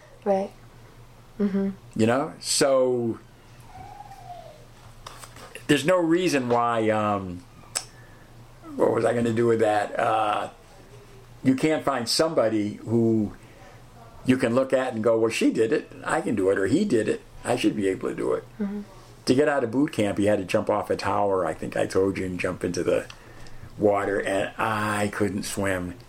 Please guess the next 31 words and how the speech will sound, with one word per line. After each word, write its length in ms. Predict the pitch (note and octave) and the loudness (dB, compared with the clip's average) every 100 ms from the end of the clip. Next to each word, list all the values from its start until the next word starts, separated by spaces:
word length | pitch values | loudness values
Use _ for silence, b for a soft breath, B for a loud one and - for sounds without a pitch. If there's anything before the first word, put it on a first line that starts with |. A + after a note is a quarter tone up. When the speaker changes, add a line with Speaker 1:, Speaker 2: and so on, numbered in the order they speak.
| - | -2
Speaker 2:
They 120 | G#2 | 0
taught 280 | B2+ C#3 D3+ | 2 0 0
me 100 | D3 | 0
to 80 | |
swim, 460 | C3 - G#2+ G#2 G#2 B B B B B - | 0 0 0 0 -4 B B B B B -2
but 200 | G2 - | -2 0
the 100 | G2 | -2
day 300 | F#2 B2+ C3 | 2 2 2
came 260 | B2 A#2+ A2 | 0 0 0
and 80 | G2 | 0
I 80 | |
had 200 | G2 A2 | 0 0
to 80 | G#2+ | -2
jump 260 | F2+ A2 - | -2 -2 0
off 180 | G2+ F#2 | -2 0
that 180 | G2+ - | -2 -2
tower, 480 | F#2 F2+ F2 D#2 - - B B B - | -2 0 0 -2 -8 -20 B B B -2
and 80 | |
I 100 | G2 G2 | -2 0
kept 240 | F#2 - | 0 0
saying, 280 | - - - | -2 0 2
"Everybody 600 | F#3+ A3+ G#3 - B3 - | 2 2 0 2 0 0
<laughs> 40 | |
else 320 | - - - - | 0 0 -2 -2
did 180 | - | 0
it, 100 | - | 2
why 160 | - - | 0 0
can't 300 | A3 - - | 2 0 0
I?" 400 | - - - - G#3 B B B B B B - | -2 -2 -2 -2 -4 B B B B B B -2
And 180 | G#2 G2+ | 0 2
the, 400 | G#2 G2+ F#2+ | 2 4 2